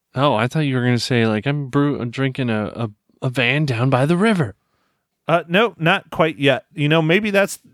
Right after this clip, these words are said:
Speaker 2: I should go over there and suggest that to them, and then it can taste like government cheese. That'd be a terrible beer.
Speaker 1: <laughs> That would be a terrible beer. Well, uh, Matt, uh, today I am drinking a, uh, a Yuengling,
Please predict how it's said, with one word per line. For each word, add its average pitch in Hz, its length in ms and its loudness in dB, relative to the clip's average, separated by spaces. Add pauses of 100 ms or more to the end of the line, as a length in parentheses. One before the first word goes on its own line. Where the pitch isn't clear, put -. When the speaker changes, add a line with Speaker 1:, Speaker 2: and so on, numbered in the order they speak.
Speaker 2:
I 156 120 2
should 160 180 -2
go 160 120 2
over 160 140 4
there 151 100 4
and 139 80 0
suggest 143 380 0
that 139 160 2
to 131 80 -4
them, 120 240 0
and 110 100 -4
then 127 140 -2
it 135 100 -4
can 139 220 -4
taste 135 340 -2
like 110 160 -6
government 113 420 -2
cheese. 101 480 -6 (460)
That'd 139 160 0
be 135 100 2
a 113 40 2
terrible 104 400 -2
beer. 95 260 -14 (880)
Speaker 1:
<laughs> - 0 - (1300)
That 165 760 -2
would 135 180 0
be 113 140 -2
a 107 80 -4
terrible 98 380 -4
beer. 92 280 -4 (680)
Well, 131 440 -2 (140)
uh, 135 360 0
Matt, 151 280 -2 (240)
uh, 147 160 0
today 156 400 0
I 135 160 2
am 135 220 0
drinking 120 720 -6
a, 107 380 -2
uh, 98 340 -4 (520)
a 110 280 -2
Yuengling, 156 720 2